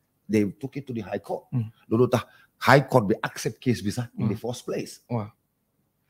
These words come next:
Speaker 1: La ca jaar na ci biir.
Speaker 2: Mhm.
Speaker 1: Diggante papa ak doom.
Speaker 2: Mm.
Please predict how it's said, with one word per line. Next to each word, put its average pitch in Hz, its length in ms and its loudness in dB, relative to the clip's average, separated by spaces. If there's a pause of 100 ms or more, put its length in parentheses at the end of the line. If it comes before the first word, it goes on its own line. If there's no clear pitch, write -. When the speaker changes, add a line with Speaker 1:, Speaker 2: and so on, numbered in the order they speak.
(220)
Speaker 1:
La 156 140 8
ca 196 160 6
jaar 160 220 10
na 139 100 10
ci 185 120 6
biir. 165 360 6
Speaker 2:
Mhm. 135 320 6
Speaker 1:
Diggante 151 340 0
papa 139 200 -4
ak 143 160 -4
doom. 151 320 2
Speaker 2:
Mm. 123 180 -6